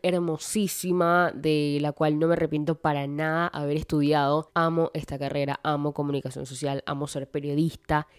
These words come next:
y amo todo lo que tenga que ver con el periodismo. Entonces, estoy muy orgullosa de ser periodista y de haber tomado esa decisión, que yo siempre quise estudiar comunicación social. Creo que desde, mm, tercer año aprox, no menos,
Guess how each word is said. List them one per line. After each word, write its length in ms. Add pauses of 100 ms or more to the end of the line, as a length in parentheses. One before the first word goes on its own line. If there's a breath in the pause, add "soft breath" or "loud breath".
(140 soft breath)
y 140
amo 220
todo 320
lo 80
que 80
tenga 260
que 160
ver 240
con 180
el 140
periodismo. 840
Entonces, 840
estoy 240
muy 320
orgullosa 960 (100)
de 140
ser 300
periodista 680
y 140
de 80
haber 240
tomado 500
esa 460
decisión, 680
que 140
yo 340
siempre 480
quise 320
estudiar 280
comunicación 500
social. 540
Creo 260
que 140
desde, 920
mm, 480 (140)
tercer 480
año 400
aprox, 580
no 220
menos, 540